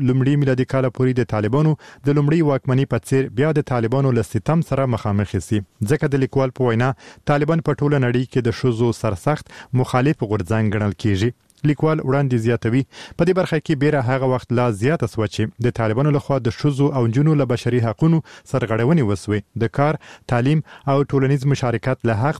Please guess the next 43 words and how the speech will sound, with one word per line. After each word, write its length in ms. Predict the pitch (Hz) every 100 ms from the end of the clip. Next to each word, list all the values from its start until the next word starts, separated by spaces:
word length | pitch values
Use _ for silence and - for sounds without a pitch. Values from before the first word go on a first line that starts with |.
| -
څخه 300 | 131 135 127 123
په 120 | 113
سیستماتیک 600 | 123 - 117 107 127 - 127
ډول 200 | 156 143
بې 380 | - - - 113 131
برخې 220 | 143 104 -
کړای 180 | 104 95
سوې. 140 | 107 117 _ _ _ 117
طالبانو 380 | 107 113 113
ویلي 300 | 101 113 151 -
چې 80 | 139 - - - 139
د 80 | 135
شریعت 320 | 135 135 156 156
په 100 | 143
چوکاټ 300 | 127 - 139 -
کې 80 | 120
د 100 | 117
ښځو 280 | 135 117 113 110
حقونو 320 | - 120 101
ته 100 | 104
ژمن 240 | 98 147 170
دي 60 | 151 143 - 135
او 40 |
نجونو 280 | 135 139 147 139
ته 80 | 131
به 140 | 123
هم 180 | 165 139 123
ډیر 180 | 110 104
ژر 180 | 101 101 -
تر 120 | 123 -
شپږم 340 | 117 104 120 -
ټولګي 260 | 107 104 -
پورته 320 | 151 156 147 143 - - - 143
د 60 | 156
نور 200 | 185 -
تعلیم 240 | 117 117 131 139
اجازه 360 | 107 101 101 113 - _ 151
ورکړل 360 | 113 - 110 101 -
سي. 100 | 127 _ _ - - - - 151
د 100 | 170
هیل 120 | 185 185
ورځپاڼې 480 | 165 - 170 170 147
پرون 240 | 147